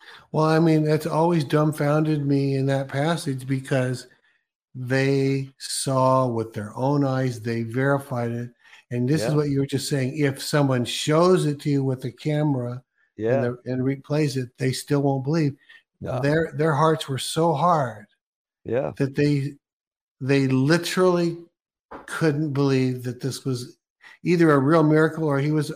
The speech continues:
Speaker 1: I don't even know what they would have had to do to justify throwing him out, I, except the fear of losing their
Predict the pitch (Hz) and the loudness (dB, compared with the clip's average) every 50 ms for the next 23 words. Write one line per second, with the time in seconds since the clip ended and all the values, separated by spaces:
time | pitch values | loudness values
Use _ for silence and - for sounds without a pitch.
0 | - - 143 160 185 208 208 202 185 165 160 156 160 165 160 160 151 151 - - | -8 -6 -2 0 2 2 4 4 4 2 2 2 4 4 4 4 2 0 -4 -14
1 | - _ _ 160 175 170 175 170 165 165 160 151 156 160 156 151 147 143 165 175 | -20 _ _ -4 -2 0 0 0 2 2 2 2 0 0 0 -2 -2 -2 0 0
2 | 165 147 139 127 147 151 147 - 151 139 - 143 139 135 131 131 135 131 131 _ | 0 0 -2 0 -2 -2 -2 -4 -8 -6 -4 -2 -2 -2 -2 -2 -4 -6 -8 _
3 | _ _ _ _ _ _ - - 143 151 147 151 151 151 147 147 143 143 151 160 | _ _ _ _ _ _ -6 -2 0 2 2 2 2 2 2 2 2 0 0 0
4 | 151 139 117 - - - 127 131 135 139 139 139 135 143 139 131 - - 151 143 | 0 -2 -4 -6 -10 -8 -8 -6 -6 -8 -10 -12 -12 -12 -12 -12 -8 -8 -8 -6
5 | - 147 139 143 - 156 156 151 151 143 135 139 143 147 143 135 143 139 135 135 | -6 -8 -8 -6 -4 -4 -2 0 0 0 -2 -2 -2 -2 -2 -2 -4 -6 -6 -6
6 | 135 131 127 - | -6 -8 -10 -12